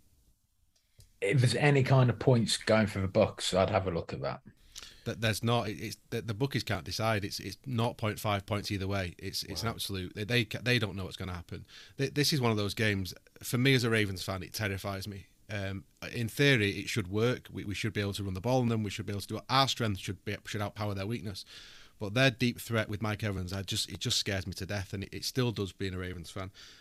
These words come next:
Speaker 2: Um, I, I found a bet eighteen to one, which is quite tasty, bearing in mind that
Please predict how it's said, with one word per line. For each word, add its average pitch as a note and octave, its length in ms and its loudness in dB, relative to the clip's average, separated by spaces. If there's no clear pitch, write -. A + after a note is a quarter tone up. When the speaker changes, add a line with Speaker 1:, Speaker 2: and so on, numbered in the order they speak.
Speaker 2:
Um, G2 360 0
I, C3 240 2
I - 40 4
found B2+ 220 4
a G#2+ 60 2
bet G#2+ 240 0
eighteen A#2 440 0
to A2+ 100 0
one, A2+ 360 2
which - 320 -6
is - 120 -10
quite - 240 -2
tasty, G#2+ 440 0
bearing A#2 300 2
in G#2+ 60 2
mind G2+ 200 0
that F#2+ 80 -6